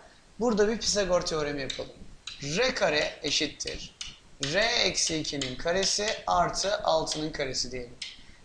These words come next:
R kare eşittir R kare eksi dört R artı dört artı otuz altı dedik.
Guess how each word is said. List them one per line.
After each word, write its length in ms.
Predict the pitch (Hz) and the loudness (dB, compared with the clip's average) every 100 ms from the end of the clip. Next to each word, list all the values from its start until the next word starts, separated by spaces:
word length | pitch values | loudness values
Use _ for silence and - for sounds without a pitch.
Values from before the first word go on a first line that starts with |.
| - | -8
R 340 | 139 147 240 262 | -4 2 2 4
kare 280 | 220 202 | 2 2
eşittir 640 | 185 - 156 - - - - 151 | 2 0 -2 -6 -10 -10 -8 -4
R 180 | 190 240 | -2 0
kare 420 | 226 208 214 214 - | 2 2 2 0 -2
eksi 560 | 175 - - 185 156 | 0 2 0 0 -2
dört 440 | 170 190 190 - - | 2 4 2 -2 0
R 260 | 151 170 - | 2 2 2
artı 600 | 156 156 151 - 156 151 - 135 | 4 4 2 -2 -2 -4 -6 2
dört 540 | 147 156 - - - - - - - - | 4 4 4 -2 -6 -8 -14 -14 -2 6
artı 600 | 160 139 - 165 170 - | 6 6 2 2 2 0
otuz 300 | 151 139 135 | -2 -2 0
altı 320 | 139 135 143 | 2 2 2
dedik. 420 | 131 123 156 - | -2 -2 -4 -6